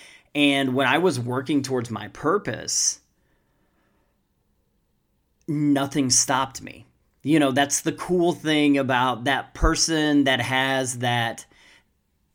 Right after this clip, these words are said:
that, that genetic push for, uh, never going part way. You know, it sucks if we don't find our why. For the longest time, I thought my why was drugs.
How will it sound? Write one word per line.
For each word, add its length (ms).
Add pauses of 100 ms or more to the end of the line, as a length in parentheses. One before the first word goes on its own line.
(200)
that, 260 (560)
that 240
genetic 800 (240)
push 640 (420)
for, 560
uh, 560 (240)
never 800
going 540
part 360
way. 300 (420)
You 120
know, 180
it 120
sucks 540
if 120
we 80
don't 180
find 200
our 120
why. 320
For 120
the 100
longest 400
time, 200
I 60
thought 200
my 120
why 180
was 220
drugs. 640